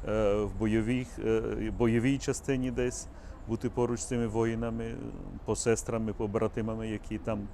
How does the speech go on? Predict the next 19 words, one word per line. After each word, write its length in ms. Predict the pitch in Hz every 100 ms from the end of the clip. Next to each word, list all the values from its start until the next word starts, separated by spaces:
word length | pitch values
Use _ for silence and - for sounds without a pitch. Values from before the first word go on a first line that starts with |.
| - -
цю 200 | - 117
реальність 440 | 113 110 117 110
переживають 480 | - 107 104 110 107
на 80 | 110
собі 240 | - 117
особисто. 520 | 113 - 117 113 - - - - - - - - -
І 300 | 101 101 98
це 240 | - 107 104
я 140 | 104
розумію 480 | 107 104 110 110 107
в 40 |
той 180 | - 107
спосіб, 420 | - 113 98 110
що 180 | - 110 101 104
десь 220 | 104 110 117
ми, 140 | 113 -
це 140 | -
не 120 | 117 120
є 220 | 123